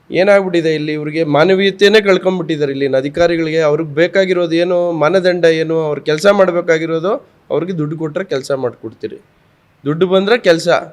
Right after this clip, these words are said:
ಇಲ್ಲ ಅಂದ್ರೆ ಇಲ್ಲಿ ಟೇಬಲ್ ಟೇಬಲ್‌ಗೂ ಏನು ಈ ಖಾತೆ ಅಂತ ಇವಾಗ ನಾವು ಎಲ್ಲ ಸಾ-, ಸಾಮಾನ್ಯವಾಗಿ ಇಲ್ಲಿ ತೊಂಬತ್ತು ಪರ್ಸೆಂಟ್ ಜನ ಒದ್ದಾಡೋದು ಇಲ್ಲಿ ಸರ-, ಜನಸಾಮಾನ್ಯರು ಬಂದು ಬಡಬಗ್ರು ಇವರೆಲ್ಲ ಬಂದು ಇಲ್ಲಿ ಒದ್ದಾಡ್ತಾ ಇರೋದು ಯಾಕೆ? ಆರು ತಿಂಗಳು, ಎಂಟು ತಿಂಗಳು, ಒಂಬತ್ತು ತಿಂಗಳು, ಒಂದು ವರ್ಷ ಓಡಾಡೋದೇನು ಅಂದ್ರೆ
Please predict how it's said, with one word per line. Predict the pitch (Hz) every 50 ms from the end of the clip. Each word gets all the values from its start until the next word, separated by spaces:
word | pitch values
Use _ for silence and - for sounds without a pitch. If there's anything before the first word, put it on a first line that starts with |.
| _ _ _ _ _ _ _ _ _
ಇಲ್ಲ | - 143 170 190 196 190 185
ಅಂದ್ರೆ | 185 185 185 196 185
ಇಲ್ಲಿ | 180 185 190 208
ಟೇಬಲ್ | - - 170 185 202 202 208 208 202
ಟೇಬಲ್‌ಗೂ | 196 180 170 170 170 160 143 147 135 - - - - -
ಏನು | - 135 151 175 190 190 180
ಈ | 170 165 185
ಖಾತೆ | 175 - 180 175 170 170 175
ಅಂತ | 165 160 151 151
ಇವಾಗ | 151 147 143 143 139
ನಾವು | 143 139 135 135 135
ಎಲ್ಲ | 135 131 143 165 170
ಸಾ-, | 160 156 151 139 131 120 107 117 101 87 123
ಸಾಮಾನ್ಯವಾಗಿ | - 143 139 151 170 185 196 208 208 214 208 196
ಇಲ್ಲಿ | 180 175 151
ತೊಂಬತ್ತು | 165 165 170 - 190 175 175
ಪರ್ಸೆಂಟ್ | - 175 170 - 190 190 190 170
ಜನ | 151 160 156
ಒದ್ದಾಡೋದು | 180 175 165 151 143 165 170 165 170 160 175 180 165
ಇಲ್ಲಿ | 151 147 143 139 131 127 127 127 127 127
ಸರ-, | - 147 147 160 147
ಜನಸಾಮಾನ್ಯರು | 135 131 143 143 156 151 175 170 170 165 160 156 147 139 151
ಬಂದು | 143 147 151 156 151 165 170 165 170 170 - - _ _ _ _ _ -
ಬಡಬಗ್ರು | 143 147 151 160 165 175 170 160 160 170 170
ಇವರೆಲ್ಲ | 170 165 156 151 160 170 185 190
ಬಂದು | 180 170 185 202
ಇಲ್ಲಿ | 190 185 170 151
ಒದ್ದಾಡ್ತಾ | 156 151 156 185 190 185 175 185
ಇರೋದು | 170 175 170 156
ಯಾಕೆ? | 160 170 170 175 180
ಆರು | 160 160 165
ತಿಂಗಳು, | 170 - 185 170 175 175
ಎಂಟು | 170 165 165 165 165
ತಿಂಗಳು, | - 180 170 175 180
ಒಂಬತ್ತು | 175 170 175 175 180 180 _
ತಿಂಗಳು, | 185 175 175 170
ಒಂದು | 165 156 160
ವರ್ಷ | 170 165 - 196
ಓಡಾಡೋದೇನು | 196 190 180 175 180 175 175 175 175 165 156 160 160 156
ಅಂದ್ರೆ | 156 151 151 185 196 -